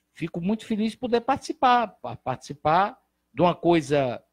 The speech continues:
genuinamente santanense, né? Você vê, a Mix é uma associação dos amigos da cultura de Santana. Eu lhe parabenizo por isso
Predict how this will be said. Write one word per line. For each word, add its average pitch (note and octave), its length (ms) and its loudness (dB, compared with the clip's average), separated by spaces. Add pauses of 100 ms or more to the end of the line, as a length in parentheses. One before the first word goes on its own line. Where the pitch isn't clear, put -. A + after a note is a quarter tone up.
(320)
genuinamente G3+ 1160 0
santanense, D3+ 960 -6 (920)
né? C3 280 -4
Você B2 140 -12
vê, D#3+ 520 -4 (400)
a A2 200 -2
Mix F3 600 -4 (600)
é D#3+ 340 -4
uma C#3+ 600 -10
associação C3+ 1000 -8
dos E3 200 -6
amigos G3+ 540 -4
da A#3 140 2
cultura A#3 680 -2
de B3 80 -16
Santana. A2+ 480 -6
Eu D#3 100 0
lhe F#3+ 120 -2
parabenizo G#3 760 2
por G#3 200 -2
isso E3+ 540 -2